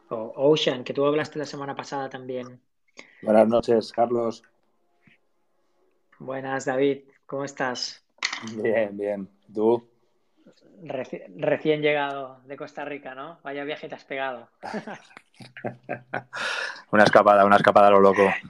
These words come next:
Speaker 2: Sí, sí, sí. Ha estado muy bien, la
Speaker 1: Bueno.
Speaker 2: verdad. Lo necesitaba.
Speaker 1: Bueno.
Speaker 2: Oye, os he estado escuchando un poquito, te he estado escuchando también a David y, ostras, casi todas las que habéis comentado tienen unas pintas de chicharro, macho, pero tremendas, ¿eh?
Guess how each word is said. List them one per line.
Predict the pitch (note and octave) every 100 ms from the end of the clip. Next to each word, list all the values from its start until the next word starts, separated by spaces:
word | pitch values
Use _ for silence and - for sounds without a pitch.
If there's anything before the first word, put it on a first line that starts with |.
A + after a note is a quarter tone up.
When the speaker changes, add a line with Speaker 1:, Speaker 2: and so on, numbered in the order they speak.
| -
Speaker 2:
Sí, | - F#2+
sí, | G#2+
sí. | F#2+ F#2+ F2+ _
Ha | G#2
estado | G2+ G#2+ G#2
muy | G2+
bien, | G2 F#2+
la | F#2
Speaker 1:
Bueno. | F#2+
Speaker 2:
verdad. | F#2+ - - _ _
Lo | G2+
necesitaba. | G2+ G2 G#2+ G#2+ G2 F2+ _ _ _ - - - -
Speaker 1:
Bueno. | - A2 A2+ - _ _ _ _ _ - G2 F#2+ -
Speaker 2:
Oye, | C3 B2+ A2+ G2 _ _ _
os | - A2+
he |
estado | A#2+ C3+ C3
escuchando | B2+ B2+ C3
un | A#2+
poquito, | A#2+ B2+ B2+
te |
he | B2
estado | B2
escuchando | A#2 B2+ B2+ C3
también | B2 A#2 A#2
a | A#2+
David | A#2 B2 C3+ _
y, | - B2+ A#2+ A2+ A2 G#2+ A2+
ostras, | A2+ C3 A2
casi | - G#2 G#2
todas | A2+ B2+
las | B2 -
que |
habéis | B2+ B2
comentado | B2 A#2+ A#2 A#2 B2+
tienen | B2 B2+
unas | A#2+ -
pintas | _ A2+ A2+ A#2
de | A#2
chicharro, | - G#2+ - A2 B2
macho, | A#2+ A#2+ - C#3+
pero | C3 A2+
tremendas, | A2 G#2+ A2+ A#2 F#2+ F#2
¿eh? | G#2+